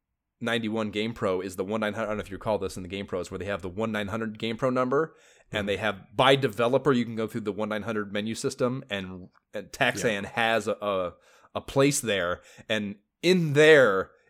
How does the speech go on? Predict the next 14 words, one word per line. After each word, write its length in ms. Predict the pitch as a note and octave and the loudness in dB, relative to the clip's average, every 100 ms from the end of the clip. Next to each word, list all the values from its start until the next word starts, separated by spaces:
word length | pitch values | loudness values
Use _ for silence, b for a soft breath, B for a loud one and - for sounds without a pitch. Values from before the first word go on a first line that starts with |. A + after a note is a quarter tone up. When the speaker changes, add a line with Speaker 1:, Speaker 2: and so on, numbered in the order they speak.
| - | -2
Speaker 1:
it 160 | B2 - | -2 0
says 480 | - C#3+ C#3 B2+ | 4 6 6 4
in 260 | C3+ C#3+ D3 | 0 2 2
the 60 | B2+ | 0
Game 340 | B2 B2+ C3 | 0 -2 -2
Pro 500 | C3 G2+ F#2 F2 E2 b b | -2 -2 0 -2 -6 b b
that 540 | G#2 G#2+ G2 F#2+ - - _ _ _ _ _ _ - | -6 -2 0 -2 -6 -20 _ _ _ _ _ _ -4
you 180 | A2+ B2 | 0 0
can 200 | A#2+ G#2 | -2 -4
sign 440 | - C#3 B2+ C3 | 0 4 4 4
up 180 | A#2+ - | 2 0
for 200 | - A2+ | -2 0
their 160 | A2 G2+ | 2 0
newsletter 720 | A2 A2+ G#2+ G2+ F#2+ F#2+ - | -2 -4 -2 -2 0 -4 -6